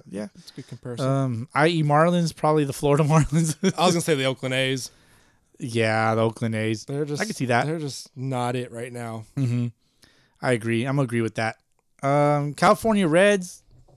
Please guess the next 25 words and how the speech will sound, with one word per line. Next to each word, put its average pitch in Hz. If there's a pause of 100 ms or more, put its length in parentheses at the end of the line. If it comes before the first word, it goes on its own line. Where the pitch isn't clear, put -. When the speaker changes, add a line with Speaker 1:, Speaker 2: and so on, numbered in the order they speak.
(600)
Speaker 1:
that 185
might 175
be 135 (380)
the 113
Yankees. 92 (760)
Speaker 2:
Yeah, 269 (200)
that's 214
Speaker 1:
Might 175
be 156
the 147
Yankees, 120 (580)
mean, 170 (380)
i-, -
in 180
comparison, 175
'cause, 156
like, 135
it's 131
kinda, 131
it's 131 (240)
kind 131
of 127
the 123
league's 120
team. 127